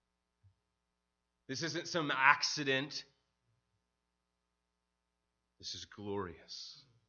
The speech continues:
And friends, what we need to see in this passage is to remind ourselves of the wickedness of human sin,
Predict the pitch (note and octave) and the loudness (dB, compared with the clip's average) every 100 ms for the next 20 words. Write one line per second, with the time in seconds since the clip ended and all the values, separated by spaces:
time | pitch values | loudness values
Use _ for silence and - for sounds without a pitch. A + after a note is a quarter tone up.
0 | _ _ _ _ _ _ _ _ _ A#2+ | _ _ _ _ _ _ _ _ _ -4
1 | D#3+ D#3 D3+ F#3+ F3 E3 D#3 B2 - D3 | -2 0 2 2 2 0 -2 -2 -6 -4
2 | C3+ A#2 - - A#2 G#2+ G2+ G2+ - G#2+ | -4 -6 -6 -4 -4 -4 -10 -10 -10 -8
3 | G2+ G2+ A2 A2+ B2 A#2 F#2+ G2+ G2 - | -8 -6 -2 -2 -2 -2 -2 -4 -6 -8
4 | G2+ F#2 - G2+ F2 F#2 F2 F2+ A#2 A#2 | -8 -8 -10 -14 -12 -14 -12 -8 -8 -8
5 | F#2 F2 F2 E2 - - _ _ _ G2+ | -14 -12 -12 -12 -16 -18 _ _ _ -14
6 | F2+ - _ - G#2+ G2+ F#2+ F#2 _ _ | -14 -18 _ -16 -12 -12 -14 -20 _ _
7 | _ _ _ - - - F#2 | _ _ _ -18 -12 -10 -10